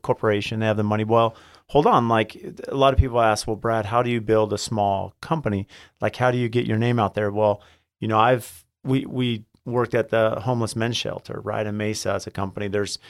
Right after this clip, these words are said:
there's time where we can take our whole company. Next year, we're gonna be working with, there's a couple service projects that are helping, you know, where they need labor. You know, these are low-income homes where they just need people to come do the work.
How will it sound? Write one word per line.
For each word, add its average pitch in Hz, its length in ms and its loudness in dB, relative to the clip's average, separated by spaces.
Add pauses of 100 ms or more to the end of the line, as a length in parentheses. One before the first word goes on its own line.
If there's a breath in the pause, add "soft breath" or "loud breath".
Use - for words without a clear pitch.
(240 soft breath)
there's 120 160 -2
time 139 240 2
where 135 80 2
we 131 140 2
can 127 160 -4
take 120 260 0
our 107 80 4
whole 110 180 -2
company. 117 480 -2
Next 113 380 -4
year, 113 100 2
we're 104 140 -2
gonna 107 180 -4
be 104 140 -4
working 104 340 -2
with, 101 240 -2 (340 soft breath)
there's 110 160 -2
a 110 60 -4
couple 113 240 -2
service 104 340 -4
projects 104 480 -2
that 101 80 -8
are 98 100 -2
helping, 104 480 -4 (300)
you 117 80 -2
know, 117 60 0
where 117 80 0
they 127 100 2
need 127 140 2
labor. 104 500 4
You - 80 -8
know, 110 120 -2
these 113 200 -2
are 104 120 -2
low-income 120 480 2
homes 117 320 0
where 113 80 -2
they 117 100 4
just 120 180 -4
need 113 100 -8
people 104 200 -6
to - 60 -20
come 110 100 -8
do 104 100 -2
the 101 100 0
work. 113 280 2